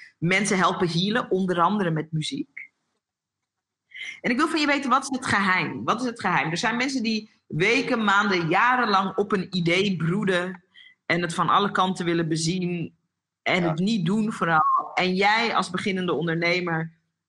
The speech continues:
Speaker 1: hoort zo zijdelings en voelt van, "Hé, een podcast." En volgens mij een paar weken later kon ik hem al overal beluisteren en krijg ik berichten van jou en zeg je, "Hey, ik zit erover te denken om allemaal leuke bekende mensen uit te nodigen om met mij te kletsen in de podcast." En dan zeg ik, "Oh my god, doen."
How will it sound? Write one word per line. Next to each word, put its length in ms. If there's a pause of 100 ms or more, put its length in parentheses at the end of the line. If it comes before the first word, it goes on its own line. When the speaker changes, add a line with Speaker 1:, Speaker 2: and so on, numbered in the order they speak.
(180)
Speaker 1:
hoort 380
zo 120
zijdelings 920
en 160
voelt 400
van, 160
"Hé, 120
een 100
podcast." 640
En 320
volgens 360
mij 200
een 100
paar 180
weken 260
later 500 (480)
kon 180
ik 120
hem 160
al 260
overal 300
beluisteren 580
en 80
krijg 180
ik 120
berichten 400
van 100
jou 240
en 60
zeg 220
je, 100
"Hey, 160 (300)
ik 100
zit 180
erover 200
te 100
denken 380
om 100
allemaal 220
leuke 300
bekende 380
mensen 380
uit 180
te 80
nodigen 380 (400)
om 120
met 140
mij 160
te 160
kletsen 300
in 60
de 100
podcast." 520
En 80
dan 100
zeg 180
ik, 200
"Oh 160
my 140
god, 260
doen." 300